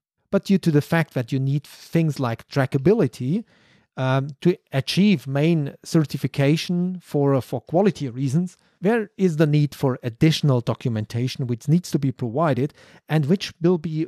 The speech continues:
resolved or it will be issued by the Scrum Q A process. It's mainly against the Agile Manifesto provi-, to provide this kind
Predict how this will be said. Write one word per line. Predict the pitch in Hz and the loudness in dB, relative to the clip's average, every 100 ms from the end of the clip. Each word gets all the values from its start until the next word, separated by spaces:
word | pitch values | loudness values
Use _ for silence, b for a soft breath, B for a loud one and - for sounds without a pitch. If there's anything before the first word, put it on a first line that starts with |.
| - | -8
resolved | 135 143 143 202 269 - - | -6 0 2 2 2 -4 -6
or | 151 143 | 0 0
it | 135 143 | 0 0
will | 147 | 0
be | 131 120 - _ | 0 -4 -8 _
issued | 180 165 - 143 165 - | -4 -2 2 2 2 0
by | 135 | -2
the | 135 | -2
Scrum | - - 135 | -4 -4 -4
Q | 135 135 | -4 -4
A | 127 131 | -4 -2
process. | 135 165 170 135 127 - _ _ _ - | 2 2 2 -4 -18 -20 _ _ _ -4
It's | 196 170 | -2 2
mainly | 180 214 180 127 | 4 4 2 0
against | 127 143 147 147 - | -4 0 0 0 -4
the | - | -4
Agile | 131 143 131 | -2 2 0
Manifesto | 117 117 113 147 143 - 123 110 101 | 0 -6 -2 0 0 -2 -4 -4 -4
provi-, | 139 135 123 135 143 | 0 2 2 0 -2
to | - | -2
provide | 175 156 135 143 147 127 | 0 2 2 0 0 0
this | 185 | -4
kind | - 156 143 143 | -4 -2 0 0